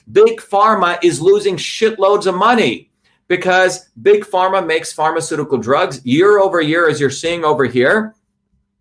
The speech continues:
Excuse my language a little bit. Sorry for the kids, but, um, it, it's, it, it gets me quite upset. But you see,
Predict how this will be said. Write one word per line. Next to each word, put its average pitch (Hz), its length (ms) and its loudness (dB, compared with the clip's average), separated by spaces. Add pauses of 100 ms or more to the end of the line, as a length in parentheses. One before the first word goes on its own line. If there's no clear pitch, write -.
(280)
Excuse 160 240 -4
my 143 140 0
language 135 400 0
a 120 40 -4
little 117 200 -2
bit. 139 240 -2
Sorry 135 320 -2
for 139 80 -8
the 107 120 -6
kids, 139 320 -4
but, 123 340 -6 (400)
um, 123 260 -2 (160)
it, 131 200 -4
it's, 127 300 -6
it, 131 220 -2
it 127 80 0
gets 151 240 -2
me 135 140 -2
quite 151 280 -2
upset. 131 460 -2
But 135 140 -2
you 143 100 -2
see, 156 500 0